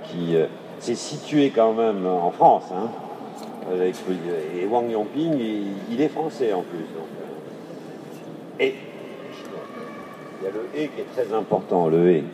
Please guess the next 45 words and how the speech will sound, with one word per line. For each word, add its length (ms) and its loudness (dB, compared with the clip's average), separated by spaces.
voilà. 300 4
On 40 2
peut 120 6
pas 160 12
être 160 6
français 480 6
ou 160 6
chinois, 500 6
on 200 6
est 280 4
français 400 4
et 80 8
chinois. 400 6
Vous 80 6
avez 160 8
raison 340 8
de 140 8
dire 320 6
toujours 400 6
que 100 0
c'est 200 4
la 100 8
superposition, 1300 4
le, 140 4
le, 160 8
le, 160 2
la 80 6
chose 300 4
qui 80 6
est 100 0
en 120 10
plus 360 2
et 80 4
jamais 320 6
en 120 6
moins. 340 6
On 160 8
est 80 8
peut-être 400 4
trop 240 4
dans 300 6
un 100 8
monde 500 6
du, 380 4
euh, 120 6